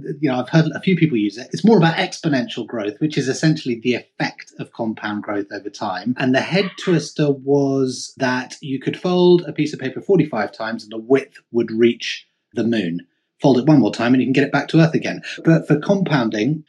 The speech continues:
you know, think about an inflation rate of ten percent year on year. Sounds extreme, but Turkish C P I, the current sort of annual rate of inflation, consumer price inflation in Turkey, uh, is currently running, you know, consistently well above that, for example.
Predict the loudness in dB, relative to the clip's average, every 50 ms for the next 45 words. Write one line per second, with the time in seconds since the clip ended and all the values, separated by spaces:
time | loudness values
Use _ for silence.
0 | _ 2 2 2 4 4 4 4 6 6 6 2 0 2 2 2 4 4 2 0
1 | -2 -4 -4 -4 -4 -4 -4 -2 0 0 0 0 -2 -4 -4 -4 -4 -2 -4 -4
2 | -4 -6 -8 -10 -12 -14 -14 -8 -2 0 2 2 2 0 -4 -4 -2 -2 -2 -4
3 | -6 _ -8 -6 -6 -6 -6 -8 -8 -6 -4 -4 -4 -4 -6 -12 _ _ -8 -6
4 | -4 -2 -2 -2 -4 -4 -4 -6 -6 -4 0 4 6 8 8 8 6 6 4 2
5 | 2 2 2 2 0 -4 -6 -4 2 2 2 4 4 4 2 2 0 -4 -10 -12
6 | _ _ _ -6 0 2 2 2 2 2 2 2 4 2 2 0 0 -4 -4 -2
7 | 0 0 0 0 -2 -6 -8 -10 -10 -10 _ -2 2 2 2 4 4 4 2 2
8 | 2 0 -4 -4 -2 0 2 2 2 0 -2 -6 -8 -8 -8 -4 0 2 2 2
9 | 2 0 0 0 0 -2 -2 0 0 0 0 0 -2 -2 -2 0 2 2 2 2
10 | 2 0 0 0 -2 -6 -16 -12 -6 -2 0 0 0 2 4 4 6 6 6 4
11 | 4 2 2 0 -2 -6 _ _ _ _ _ _ 0 0 0 0 -4 -10 -12 -8
12 | -2 0 0 0 0 0 -2 -2 -2 0 2 2 2 2 2 2 2 2 2 2
13 | 0 -4 -4 -4 -6 -8 -6 -6 -6 -4 -4 -4 -4 -4 -4 -4 -2 0 0 0